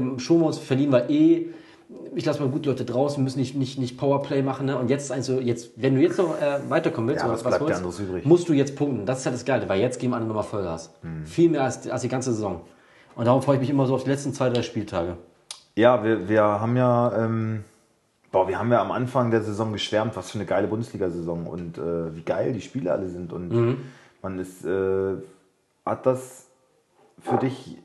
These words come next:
Speaker 2: die Saison über angehalten? Oder warte, ich, ich, ähm,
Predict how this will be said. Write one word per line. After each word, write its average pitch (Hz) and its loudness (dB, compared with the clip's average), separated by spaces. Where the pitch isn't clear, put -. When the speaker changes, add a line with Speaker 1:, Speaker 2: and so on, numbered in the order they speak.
Speaker 2:
die 123 -2
Saison 131 -4
über 135 0
angehalten? 160 -2
Oder 147 6
warte, 180 4
ich, 165 -2
ich, - -6
ähm, 160 -2